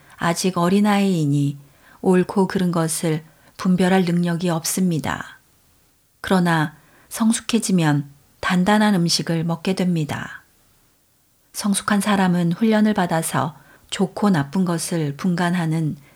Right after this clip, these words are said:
세련된 지각을 가지고 있습니다. 히브리인들에게 보낸 편지 육 장. 그러므로 우리는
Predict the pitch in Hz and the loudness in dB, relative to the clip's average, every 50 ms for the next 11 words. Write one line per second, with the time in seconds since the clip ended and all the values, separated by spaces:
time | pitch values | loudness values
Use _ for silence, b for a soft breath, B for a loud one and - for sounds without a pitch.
0 | B B - - 185 180 170 180 175 170 165 180 185 190 190 - - 160 - 160 | B B -6 -4 -2 0 0 0 0 0 0 2 2 2 2 0 0 -2 -2 -2
1 | 156 151 160 156 147 139 139 - - 175 - 170 - 165 170 165 - - 180 175 | -2 -2 -2 -2 -2 -2 -4 -4 -6 -6 -6 -4 -4 -2 -2 -2 -4 -2 -2 -2
2 | 165 151 135 107 98 85 67 - - _ _ _ _ _ _ _ _ _ _ _ | -2 -2 -4 -4 -6 -6 -8 -10 -16 _ _ _ _ _ _ _ _ _ _ _
3 | _ _ _ _ _ _ _ _ _ _ _ _ _ _ _ _ _ _ _ _ | _ _ _ _ _ _ _ _ _ _ _ _ _ _ _ _ _ _ _ _
4 | _ _ _ _ _ _ _ _ _ _ _ _ _ _ _ _ _ b b b | _ _ _ _ _ _ _ _ _ _ _ _ _ _ _ _ _ b b b
5 | b b - 240 220 233 226 226 220 208 185 170 160 170 175 175 170 165 175 165 | b b -6 -4 0 0 2 2 2 2 2 0 0 -2 -2 -2 -2 -2 -4 -4
6 | - 185 165 160 165 165 - - 180 165 156 147 143 - 165 165 170 170 _ _ | -4 -4 -4 -4 -4 -6 -6 -6 -4 -4 -4 -2 -4 -4 -4 -4 -6 -8 _ _
7 | _ - 175 165 - - _ - - - - - - _ _ _ _ _ _ _ | _ -8 -8 -8 -8 -10 _ -12 -10 -10 -10 -12 -16 _ _ _ _ _ _ _
8 | _ _ _ _ _ _ _ b b b b b b b b b b b b - | _ _ _ _ _ _ _ b b b b b b b b b b b b 0
9 | 202 190 190 190 190 202 185 170 160 175 170 170 175 170 160 151 143 143 | 2 4 4 4 4 4 2 2 2 0 0 2 2 2 2 0 0 -2